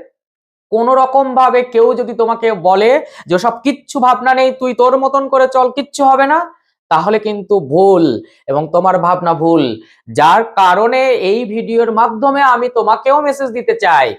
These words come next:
তুমি এই এক বছরের বেশি সময় ধরে মাধ্যমিক পরীক্ষার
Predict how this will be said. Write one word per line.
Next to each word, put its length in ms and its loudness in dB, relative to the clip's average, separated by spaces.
তুমি 200 -6
এই 180 2
এক 160 0
বছরের 380 -2
বেশি 260 -4
সময় 440 0
ধরে 200 2
মাধ্যমিক 480 -4
পরীক্ষার 400 -6